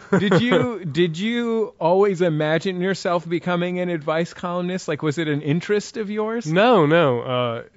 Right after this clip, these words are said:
Speaker 2: it's not the kind of job you can apply for, and there's no, uh, courses you can take, except perhaps, uh, psychology, therapy, and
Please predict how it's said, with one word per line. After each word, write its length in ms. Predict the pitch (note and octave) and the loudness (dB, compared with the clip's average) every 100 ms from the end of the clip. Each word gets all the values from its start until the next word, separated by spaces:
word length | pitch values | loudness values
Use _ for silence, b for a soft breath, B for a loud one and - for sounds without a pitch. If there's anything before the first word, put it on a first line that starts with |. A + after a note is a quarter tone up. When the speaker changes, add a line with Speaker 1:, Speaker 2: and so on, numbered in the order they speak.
| - | -10
Speaker 2:
it's 200 | D3+ E3+ | -4 0
not 160 | E3 | 0
the 60 | E3+ | 0
kind 180 | E3 C#3+ | 2 2
of 40 | |
job 220 | C3+ B2+ | 2 0
you 60 | B2+ | 0
can 100 | B2 | -4
apply 380 | A#2+ - B2+ C3+ | -4 -2 0 -2
for, 340 | - A#2+ A#2 | -4 -8 -6
and 100 | A#2+ | -8
there's 220 | A#2+ A#2+ | -10 -10
no, 300 | A#2+ A#2+ A#2 | -10 -8 -8
uh, 320 | A#2+ B2 C3 C#3 C3+ - | -8 -10 -12 -16 -20 -8
courses 420 | D3 C#3+ C#3+ A#2 | -4 -2 -4 -4
you 80 | A#2+ | -6
can 180 | B2+ A#2 | -8 -8
take, 380 | D3+ D3 A#2+ | -4 -4 -6
except 480 | - C3+ - B2 A#2+ | -12 -12 -6 -6 -6
perhaps, 460 | - A2+ A#2 - - - | -12 -8 -8 -10 -18 -12
uh, 280 | B2 A#2+ B2+ | -10 -10 -14
psychology, 720 | - B2 A#2+ A2 A2 A2 A2+ A#2+ _ - B2 | -12 -12 -8 -8 -8 -10 -14 -16 _ -20 -12
therapy, 440 | A2+ A2+ A2+ A2 | -8 -8 -8 -10
and 260 | A2 A2+ | -10 -14